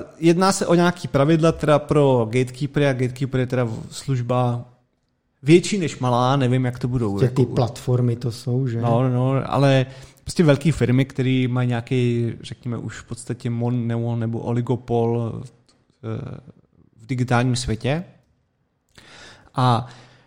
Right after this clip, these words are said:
Speaker 1: teďka to bude vynucovat nějaký pravidla. Tak já je tady jako vyjmenuju, pak si k tomu ještě něco řekneme jako detailnějšího. Takže první pravidlo bude, že, eh, musíš jako zaručit to, že odhlášení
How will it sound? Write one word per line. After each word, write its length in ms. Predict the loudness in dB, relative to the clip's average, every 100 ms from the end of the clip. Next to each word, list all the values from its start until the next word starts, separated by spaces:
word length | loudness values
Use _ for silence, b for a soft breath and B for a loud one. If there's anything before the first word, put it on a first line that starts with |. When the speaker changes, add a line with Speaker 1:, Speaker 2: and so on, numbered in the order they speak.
| B _ _ _ _ _ _ _ -10
Speaker 1:
teďka 240 | 2 6
to 80 | 8
bude 140 | 8
vynucovat 400 | 6 4 2 2
nějaký 260 | 2 0 0
pravidla. 540 | 2 2 0 -2 -4 -8
Tak 240 | -6 -4 -4 0 4
já 120 | 4
je 60 |
tady 160 | 4 4
jako 200 | 4 4
vyjmenuju, 440 | 2 4 2 2
pak 140 | 0 -2
si 120 | -6
k 60 | -4
tomu 140 | -2
ještě 200 | -2 -4
něco 200 | -4 -2
řekneme 360 | -4 -2 0 0
jako 140 | 0
detailnějšího. 840 | 0 2 2 0 -4 -6 -6 -8 -10 -18 b b b b _
Takže 460 | -2 4 4 4 -2 -12 -20 _ _ _ _ _
první 260 | 0 2 4
pravidlo 460 | 6 6 6 4
bude, 340 | 4 4 4 2
že, 140 | 2
eh, 1160 | 2 0 -4 -10 -2 0 2 2 2 2 0 -4 -12 _ _ _ _ _ _ -6
musíš 220 | -2 0
jako 180 | 4 6
zaručit 440 | 6 4 2 -2
to, 320 | 0 2 2
že 260 | 2 2 2
odhlášení 1120 | 2 4 6 4 2 -2 -2 -2 0 -2 -4